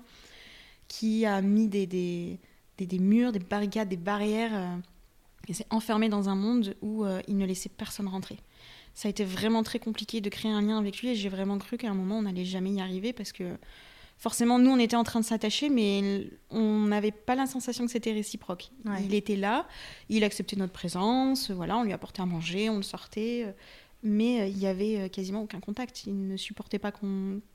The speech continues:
Speaker 1: qu'on la, qu'on le touche, qu'on, il y avait vraiment pas de lien, quoi. C'était, euh, compliqué, même jouer avec lui, on avait l'impression que ça l'intéressait pas. Il était vraiment complètement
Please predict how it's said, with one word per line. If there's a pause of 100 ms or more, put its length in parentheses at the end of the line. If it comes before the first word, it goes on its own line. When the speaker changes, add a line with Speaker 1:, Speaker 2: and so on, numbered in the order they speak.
(140)
Speaker 1:
qu'on
la, (400)
qu'on
le
touche,
qu'on, (460)
il
y
avait
vraiment
pas
de
lien,
quoi.
C'était,
euh,
compliqué,
même
jouer
avec
lui,
on
avait
l'impression
que
ça
l'intéressait
pas.
Il
était
vraiment
complètement